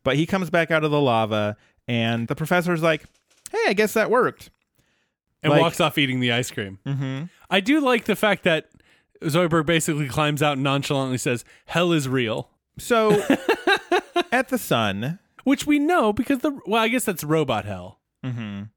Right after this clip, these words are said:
Speaker 2: So there you go.
Speaker 1: At the sun, everybody is now sprayed in this yellow gold, and the ship is as well.
Speaker 2: Mm-hmm.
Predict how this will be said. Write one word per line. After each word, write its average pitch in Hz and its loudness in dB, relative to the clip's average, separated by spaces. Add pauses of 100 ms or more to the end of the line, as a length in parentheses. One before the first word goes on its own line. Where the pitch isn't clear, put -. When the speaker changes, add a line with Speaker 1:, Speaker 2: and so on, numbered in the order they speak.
(340)
Speaker 2:
So - -8
there 202 0
you 208 0
go. 175 -2 (680)
Speaker 1:
At 196 0
the 220 -2
sun, 107 -2
everybody 170 2
is 131 0
now 127 0
sprayed 117 -2
in 110 -4
this 104 -6
yellow 117 2
gold, 104 -2
and 131 0
the 156 -6
ship 262 -2
is 104 0
as 104 -8
well. 113 2
Speaker 2:
Mm-hmm. 95 -8